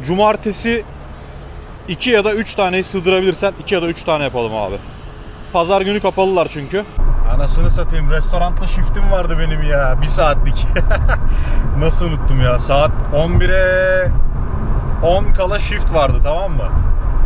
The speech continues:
Ondan sonra manager yazdı, diyor ki, "Neredeyse buradasın değil mi?" diyor.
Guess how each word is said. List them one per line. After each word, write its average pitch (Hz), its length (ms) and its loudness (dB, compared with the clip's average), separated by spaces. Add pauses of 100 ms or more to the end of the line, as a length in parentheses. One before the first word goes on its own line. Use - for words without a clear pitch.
(140)
Ondan 160 360 2
sonra 165 280 2
manager 175 400 2
yazdı, 170 340 2
diyor 190 180 -2
ki, 151 180 0
"Neredeyse 180 440 2
buradasın 147 380 2
değil - 120 0
mi?" 143 60 0
diyor. 160 220 2